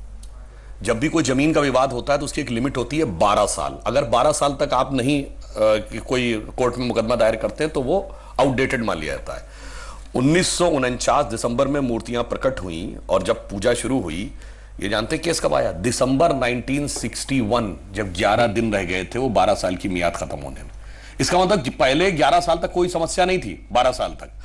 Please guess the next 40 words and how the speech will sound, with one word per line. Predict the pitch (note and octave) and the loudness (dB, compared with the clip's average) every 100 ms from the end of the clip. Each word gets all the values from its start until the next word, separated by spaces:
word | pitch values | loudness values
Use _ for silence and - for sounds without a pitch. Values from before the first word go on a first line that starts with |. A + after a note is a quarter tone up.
| - - | -14 0
अचानक | D3 D3 F3 A#3+ | 0 4 2 2
वो | A3+ G#3+ | 0 -2
सिक्सटी | - - G3+ | -4 -6 0
वन | F3 | 2
में | F3+ - | 2 0
पैदा | B2+ A#2 | 2 2
हो | F2+ | 0
गई। | D2+ D2+ - - - | -8 -12 -14 -14 -4
इससे | C#3 - A#3+ | -2 2 2
साफ | F3+ E3 - | 4 2 0
समझ | D3 C#3 | -4 -2
में | B2 | -4
आता | G2 - G2 | -6 -4 -4
है | D3 | -4
कि, | D3+ | -2
और | C#3 - E3+ | -2 0 0
दूसरा | F3+ F#3+ G#3 | 0 2 4
मैं | G3+ | 4
एक | E3+ | 2
यथार्थ | C3 C#3 | 2 0
बताना | B2+ A2 G#2 | 0 -4 -4
चाहता | F#2 - | -6 -6
हूं, | E2 - - | -12 -12 0
जब | C#3+ | 2
मुकदमा | D#3 D3+ D#3+ G3+ | 4 2 2 2
कोर्ट | G3+ G3 | 2 2
में | F#3+ | 2
चला | F3+ E3 F3 | 0 2 2
है | F3 | 2
ना, | A3+ - - - - - - | -2 -6 -16 -16 -14 -14 -6
तो | - | -4
कोर्ट | - D#3+ F3+ | 0 2 4
ने | F3 | 4
यह | F#3 | 2
परमिशन | - - C3+ F3 | 4 2 2 -2
किया | E3+ A#2+ A2 | -2 0 0
था | C#3 | 0
कि | E3 | -2
दोनों | D3 C3+ D#3 F#3 | -2 0 2 2
पक्ष | - - | 2 -2